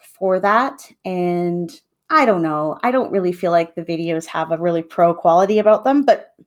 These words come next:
that's not gonna stop me from putting them out there. I just wanna get better at it. And that's why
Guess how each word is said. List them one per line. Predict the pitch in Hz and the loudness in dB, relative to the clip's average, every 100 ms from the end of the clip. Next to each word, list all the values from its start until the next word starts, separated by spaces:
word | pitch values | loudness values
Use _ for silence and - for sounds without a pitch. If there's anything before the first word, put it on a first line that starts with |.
| _ | _
that's | 226 226 | -6 -2
not | 285 285 | 0 4
gonna | 330 | 2
stop | 320 247 247 | 4 2 0
me | 269 | -2
from | 285 220 | -6 -6
putting | 226 226 226 208 | -2 -2 -2 -2
them | 180 - | -4 -2
out | 190 - | -4 0
there. | 226 233 240 _ _ | 2 2 -2 _ _
I | 190 | -12
just | 185 196 - | -10 -12 -8
wanna | 185 196 175 | -4 -4 -4
get | 185 - | -6 -4
better | 165 165 | -2 -2
at | 156 147 | -4 -8
it. | - | -10
And | 156 | -8
that's | 160 - | -8 -8
why | - 165 165 | -4 -2 -2